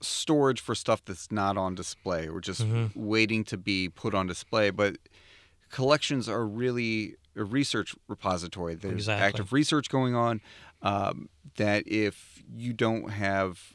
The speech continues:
Speaker 1: a museum to care and preserve and maintain these things, then you, you don't have any specimens to study. And a lot of times you're dealing with animals that are,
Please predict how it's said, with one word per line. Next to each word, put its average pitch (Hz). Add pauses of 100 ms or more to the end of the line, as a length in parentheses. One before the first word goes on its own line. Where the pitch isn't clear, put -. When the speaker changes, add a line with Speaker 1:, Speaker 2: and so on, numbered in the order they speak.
(160)
Speaker 1:
a 107
museum 98
to -
care 101
and 90
preserve 95
and 90
maintain 120
these 113
things, 95
then 107
you, 101 (420)
you 110
don't 107
have 101
any 98
specimens 92
to 90
study. 87
And 87 (1000)
a 104
lot 95
of 107
times 92
you're 95
dealing 90
with 90
animals 104
that 92
are, 90